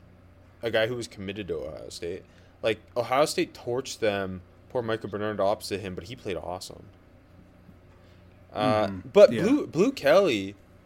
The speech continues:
Speaker 1: who not only is an awesome name, I didn't realize he was so, like, for a six one,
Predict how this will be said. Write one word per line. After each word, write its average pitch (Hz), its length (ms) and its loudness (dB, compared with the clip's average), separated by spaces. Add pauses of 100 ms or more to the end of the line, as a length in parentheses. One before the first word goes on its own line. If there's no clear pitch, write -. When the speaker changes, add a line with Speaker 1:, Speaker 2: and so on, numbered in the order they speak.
(500)
Speaker 1:
who 131 160 -14
not 156 180 2
only 208 200 -2
is 175 120 -4
an 147 280 -6
awesome 123 380 0
name, 101 420 -4 (1300)
I 180 80 6
didn't 302 180 2
realize 175 260 0
he 160 80 -6
was 156 120 -4
so, 151 380 -2
like, 127 220 -2 (240)
for 151 100 0
a 139 40 -2
six - 320 -4
one, 180 220 -4